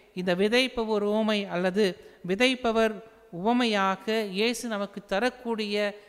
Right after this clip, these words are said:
இந்த நற்செய்தி பகுதி மூன்று பகுதிகளாக நாம் பிரித்து பார்க்கிறோம். ஒன்று, இயேசு சொல்லக்கூடிய உவமை, அந்த உவமையின் வழியாக அவர் தரக்கூடிய உவமைகளினுடைய நோக்கம்.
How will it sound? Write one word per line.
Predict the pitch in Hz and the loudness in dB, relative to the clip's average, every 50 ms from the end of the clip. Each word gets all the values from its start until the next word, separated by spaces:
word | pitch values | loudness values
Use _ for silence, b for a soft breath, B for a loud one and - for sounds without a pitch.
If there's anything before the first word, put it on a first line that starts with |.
| B B B | B B B
இந்த | 190 185 180 | -6 -4 -2
நற்செய்தி | 185 190 190 - 254 254 233 226 | -2 -2 0 0 0 0 0 0
பகுதி | - 196 185 185 180 180 190 214 220 B B B B B | 0 0 0 0 -2 -2 -2 -4 -4 B B B B B
மூன்று | 202 214 254 285 277 247 254 | -4 0 2 2 2 2 0
பகுதிகளாக | 214 214 202 214 214 208 190 180 175 170 170 - 196 | -2 0 0 0 0 0 0 0 0 0 -2 -4 -4
நாம் | 190 175 170 165 | -4 -4 -4 -4
பிரித்து | 180 175 170 160 - 160 | -4 -4 -4 -4 -6 -6
பார்க்கிறோம். | - 156 143 139 - - 135 131 117 - b b b b b b b - | -4 -4 -4 -4 -4 -6 -6 -6 -6 -8 b b b b b b b -6
ஒன்று, | 165 180 214 226 208 196 180 190 226 233 B B B B B B B | -2 0 2 2 2 0 0 0 0 -2 B B B B B B B
இயேசு | 175 185 208 226 233 226 220 - - 196 196 190 | -2 0 2 2 2 0 -2 -4 -2 -2 -2 -2
சொல்லக்கூடிய | - 185 175 185 202 190 196 - 175 170 170 170 160 | -4 -4 -2 -2 -2 -2 -2 -4 -6 -4 -2 -4 -4
உவமை, | 151 156 160 160 156 156 143 135 - - b b b b b b | -4 -2 -4 -4 -2 -4 -6 -8 -10 -18 b b b b b b
அந்த | b 185 196 208 196 | b 0 2 4 4
உவமையின் | 202 226 254 277 269 269 262 254 226 | 6 6 6 6 6 6 4 4 4
வழியாக | 190 190 202 233 247 247 233 208 196 190 185 - 214 226 247 226 - - | 4 4 2 4 4 4 4 4 2 0 -2 -2 -2 -2 -2 -2 -4 -4
அவர் | 170 180 180 175 | -2 -2 -2 -2
தரக்கூடிய | - 185 185 220 233 226 - - 220 208 190 196 196 196 196 208 202 | 0 -2 0 0 -2 -2 -4 -4 -4 -4 -2 -2 -4 -2 -2 -2 -2
உவமைகளினுடைய | 170 165 196 220 233 233 214 196 185 175 175 170 180 185 180 | -2 -2 -2 -2 -2 -2 -2 -2 -4 -4 -4 -6 -6 -6 -4
நோக்கம். | 165 160 160 165 165 160 - 170 156 135 - | -6 -4 -4 -4 -4 -4 -4 -6 -8 -8 -8